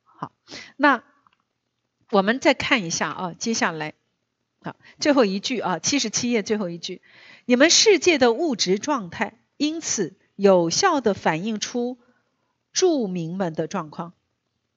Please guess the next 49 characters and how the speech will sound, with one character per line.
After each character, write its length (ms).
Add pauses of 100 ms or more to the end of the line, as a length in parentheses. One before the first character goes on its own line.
(840)
来， 400 (100)
这 120
句 100
话 140
就 120
有 140
点 120
像 180
刚 140
刚 100
林-， 180 (400)
江 180
老 120
师 140
在 140
讲。 320 (800)
好， 160
你 100
看 160
连 160
住 200
在 180
同 240
一 80
区 240
的 100
人， 320
你 60
看 160
他 120
们 120
也 60
都 140
会 200
有 140
他 160
们 120
的 140
一 80
些， 340 (840)
那 100
个 160
世 280
界 180
的 120
物 220
质 180
状 240
态， 240